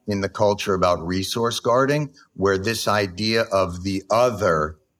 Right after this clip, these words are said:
coming to get us really took hold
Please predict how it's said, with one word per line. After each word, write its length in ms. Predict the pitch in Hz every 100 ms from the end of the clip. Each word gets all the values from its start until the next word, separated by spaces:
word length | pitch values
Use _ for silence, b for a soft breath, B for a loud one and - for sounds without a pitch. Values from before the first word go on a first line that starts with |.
| _
coming 440 | - 107 107 107 -
to 120 | 92
get 360 | 78 101 101
us 480 | 87 73 71 - - _ _ _ _ _ _ _
really 680 | 85 104 139 180 202 185 160
took 420 | - - 131 -
hold 640 | - 117 131 120 104 95